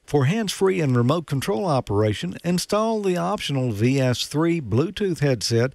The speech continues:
and U T one thirty-three Bluetooth unit.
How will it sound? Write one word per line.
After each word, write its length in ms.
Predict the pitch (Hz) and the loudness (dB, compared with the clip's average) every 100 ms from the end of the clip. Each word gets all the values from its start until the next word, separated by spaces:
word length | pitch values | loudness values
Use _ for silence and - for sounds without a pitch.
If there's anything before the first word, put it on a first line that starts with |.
| - | -2
and 400 | 190 220 185 - | 0 2 0 -2
U 260 | 120 120 151 | 2 4 4
T 240 | - 143 | 2 2
one 260 | 127 135 139 | 2 0 0
thirty-three 540 | 151 151 147 170 170 | 0 0 -2 0 -2
Bluetooth 580 | 139 143 170 - 185 175 | 0 0 0 -2 -2 -2
unit. 360 | 170 214 117 | -2 -2 -4